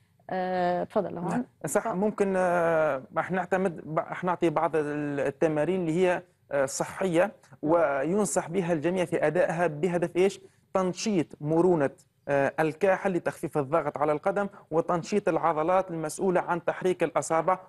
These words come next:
Speaker 2: وتطوير ثبات القدم على الأرض.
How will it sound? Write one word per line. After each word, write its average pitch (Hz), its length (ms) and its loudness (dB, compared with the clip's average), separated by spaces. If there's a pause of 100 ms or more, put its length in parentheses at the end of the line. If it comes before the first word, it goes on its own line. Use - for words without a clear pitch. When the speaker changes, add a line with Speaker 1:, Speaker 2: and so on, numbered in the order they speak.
Speaker 2:
وتطوير 165 520 0
ثبات 175 460 0
القدم 165 880 0
على 175 180 2
الأرض. 120 300 -4